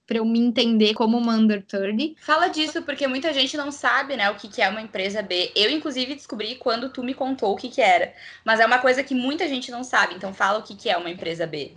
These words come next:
Speaker 2: Por que que isso é importante, assim?
Speaker 1: Uma empresa B, é, são, na verdade, empresas B são as empresas que mais ressignificam sucesso na economia no mundo. É uma certificação internacional que várias marcas que provavelmente muitos conhecem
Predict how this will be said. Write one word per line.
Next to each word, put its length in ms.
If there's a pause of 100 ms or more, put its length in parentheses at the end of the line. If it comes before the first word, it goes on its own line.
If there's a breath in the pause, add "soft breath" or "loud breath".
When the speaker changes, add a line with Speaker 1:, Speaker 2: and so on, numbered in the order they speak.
Speaker 2:
Por 100
que 100
que 80
isso 120
é 20
importante, 640
assim? 300 (120)
Speaker 1:
Uma 160
empresa 460
B, 540
é, 580 (100)
são, 440
na 80
verdade, 320
empresas 480
B 240
são 220
as 120
empresas 480
que 100
mais 220
ressignificam 800
sucesso 540
na 100
economia 840
no 160
mundo. 640
É 80
uma 120
certificação 840
internacional 960
que 440
várias 560
marcas 560
que 120
provavelmente 840
muitos 460
conhecem 720